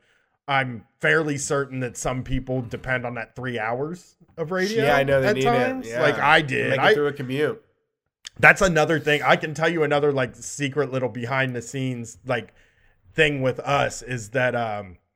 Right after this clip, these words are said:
Speaker 1: when I was a kid, back in, uh,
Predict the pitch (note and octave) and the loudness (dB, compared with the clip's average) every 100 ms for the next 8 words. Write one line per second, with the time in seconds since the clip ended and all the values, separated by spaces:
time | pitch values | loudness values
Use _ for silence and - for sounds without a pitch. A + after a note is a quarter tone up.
0 | _ _ _ _ _ - A2+ D3 D#3 E3 | _ _ _ _ _ -16 -2 2 2 2
1 | E3+ F3+ E3 C3+ B2 A#2 A#2+ - _ _ | -2 2 2 4 2 -2 -8 -16 _ _
2 | _ _ _ _ B2 B2+ C3 D3 B2+ A#2 | _ _ _ _ 0 0 0 -4 -6 -6
3 | B2 B2 A2 G2+ F#2 | -4 -4 -4 -8 -12